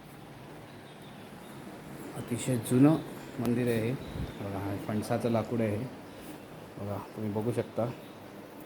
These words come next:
हे सुंदर नक्षीकाम, कोरीवकाम केलेलं आहे, अप्रतिम. आता पाड-, येणाऱ्या चैत्र पाडव्याला इथे मोठी जत्रा असते, most probably तेव्हासुद्धा मी येईन.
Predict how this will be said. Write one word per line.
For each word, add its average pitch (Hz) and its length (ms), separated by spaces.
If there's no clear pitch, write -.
हे 107 120
सुंदर 117 520
नक्षीकाम, 120 600
कोरीवकाम 113 720
केलेलं 110 320
आहे, 113 100
अप्रतिम. 113 680
आता 98 300
पाड-, 104 420
येणाऱ्या 120 360
चैत्र 120 380
पाडव्याला 117 460
इथे 117 220
मोठी 113 360
जत्रा 117 300
असते, 104 260
most 101 560
probably 107 280
तेव्हासुद्धा 107 580
मी 110 100
येईन. 110 420